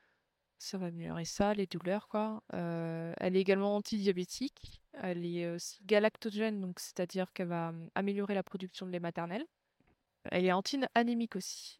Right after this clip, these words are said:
donc, euh, c'est, c'est super quand on a des, des règles, des règles vachement abondantes. Donc on, on va la prendre, euh, trois, quatre jours après les règles et, euh,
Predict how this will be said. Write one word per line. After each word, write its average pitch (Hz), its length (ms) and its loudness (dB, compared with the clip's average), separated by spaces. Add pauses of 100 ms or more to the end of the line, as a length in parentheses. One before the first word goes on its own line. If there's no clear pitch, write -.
(100)
donc, 185 300 -6
euh, 170 360 0
c'est, - 240 -6
c'est - 180 -8
super - 380 -2
quand 185 140 -2
on 170 400 -4
a 170 140 -2
des, 165 280 -2 (240)
des 190 80 0
règles, 190 340 2 (520)
des 196 80 0
règles 185 280 -2
vachement 190 360 0
abondantes. 202 500 -4 (560)
Donc - 200 -10
on, 190 120 -4
on 180 220 -2
va 185 80 2
la 180 120 4
prendre, 196 420 -4
euh, 170 360 0
trois, - 200 -6
quatre 180 200 0
jours 190 220 -4
après 190 280 -2
les 175 100 0
règles 202 300 0
et, 175 180 -2
euh, 160 320 -6